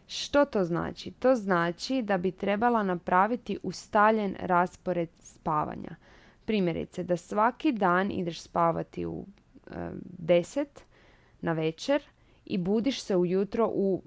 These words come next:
šest ili sedam. Znači, ovisno koliko tebi sati sna treba, ali da uvijek ideš na spavanje u isto vrijeme. Primijetit ćeš nakon nekog vremena,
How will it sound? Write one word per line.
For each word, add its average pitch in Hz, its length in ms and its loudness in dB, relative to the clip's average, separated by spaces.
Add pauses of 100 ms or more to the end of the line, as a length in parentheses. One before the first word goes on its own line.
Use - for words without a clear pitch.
(120)
šest - 600 -8 (480)
ili 208 240 2
sedam. 160 420 -2
Znači, 175 240 -2
ovisno 226 320 -2
koliko 220 360 -2
tebi 202 320 -2
sati 180 600 0 (100)
sna 165 460 -4 (220)
treba, 185 500 -2 (640)
ali 190 220 2
da 180 220 4
uvijek 262 460 2
ideš 202 280 -4
na 185 100 -2
spavanje 190 500 2
u 170 60 2
isto 165 340 -4
vrijeme. 160 360 -6 (440)
Primijetit 208 520 2
ćeš 247 200 -4
nakon 202 300 -2
nekog 190 380 -4
vremena, 175 720 -2